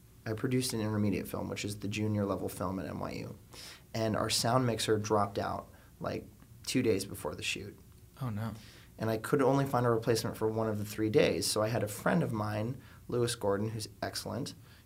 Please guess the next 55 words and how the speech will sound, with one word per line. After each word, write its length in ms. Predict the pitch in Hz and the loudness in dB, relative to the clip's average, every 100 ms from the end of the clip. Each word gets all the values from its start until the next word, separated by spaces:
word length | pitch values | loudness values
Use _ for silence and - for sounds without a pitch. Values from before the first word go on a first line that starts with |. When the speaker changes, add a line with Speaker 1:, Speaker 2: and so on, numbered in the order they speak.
| - | -8
Speaker 1:
If 60 | |
you 80 | 110 | -4
ever 80 | 110 | -2
need 120 | 101 | -2
a 40 | |
sound 300 | 95 98 101 | -2 -4 -4
mixer, 260 | 107 107 143 | -6 -4 -4
hit 100 | 127 | -4
him 120 | - | -6
up. 200 | - - - - - | -8 -10 -16 -20 -12
Uh, 380 | - 110 113 123 - - - | 0 4 6 4 2 -10 -14
<laughs> 280 | - - - | -20 -20 -14
he, 160 | - 117 | -10 -6
he 300 | - 147 139 | -2 4 4
sat 300 | 139 127 135 | 6 6 6
on 160 | 131 | 4
the 60 | 117 | 2
phone 320 | - 117 117 | 2 2 2
with 180 | 107 - | 0 -2
me 280 | 90 101 - - - - - - - - | -6 -8 -12 -16 -20 -20 -20 -20 -12 -2
the 80 | 113 | 0
night 280 | 113 113 | 2 -2
before 280 | 110 98 98 | -4 -2 -2
the 80 | - | 0
shoot, 400 | - 85 92 - - - - - - - | -2 0 -2 -4 -12 -20 -20 -20 -20 -8
uh, 340 | 110 101 95 - | -4 -2 -4 -4
and 200 | 110 104 | -4 2
walked 320 | 107 107 - | 4 4 0
me 80 | 113 | -4
through 220 | 107 110 | 0 2
the 80 | 104 | 0
whole 320 | - 101 101 | 0 0 0
N 180 | 107 107 | -2 -2
Y 120 | 107 | 0
U 100 | 110 | -2
sound 320 | 110 101 104 | -2 -4 -4
rig, 340 | 95 104 98 - - - - | -4 -6 -8 -10 -16 -20 -14
gave 180 | - 107 | -4 -2
me, 160 | 101 92 | 0 0
like, 180 | 101 - | -2 -4
a 80 | - - - - | -10 -18 -20 -10
two 280 | - - 135 | -8 -2 0
and 80 | 117 | 0
a 60 | |
half 260 | 104 107 107 | 0 -2 2
hour 200 | 107 107 | 2 2
crash 340 | 104 110 107 | 0 -4 -4
course 260 | - 110 107 | -2 -2 0
on 80 | 104 | -4
how 140 | 107 | -4
to 60 | 110 | -4
sound 280 | - 101 98 | -4 -6 -8
mix. 380 | 98 - - - - | -10 -8 -12 -12 -12
Speaker 2:
That's 160 | - | -12
great. 280 | - - - | -10 -12 -14